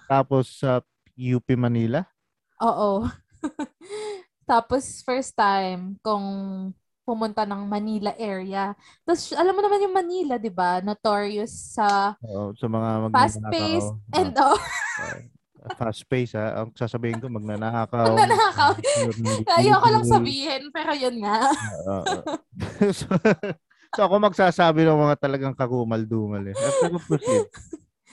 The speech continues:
Speaker 2: Tapos yun, um, yung first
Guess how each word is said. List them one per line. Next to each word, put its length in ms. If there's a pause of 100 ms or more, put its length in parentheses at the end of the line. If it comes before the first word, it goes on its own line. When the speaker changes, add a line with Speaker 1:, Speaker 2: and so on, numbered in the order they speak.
(300)
Speaker 2:
Tapos 420
yun, 560 (600)
um, 320 (840)
yung 520
first 380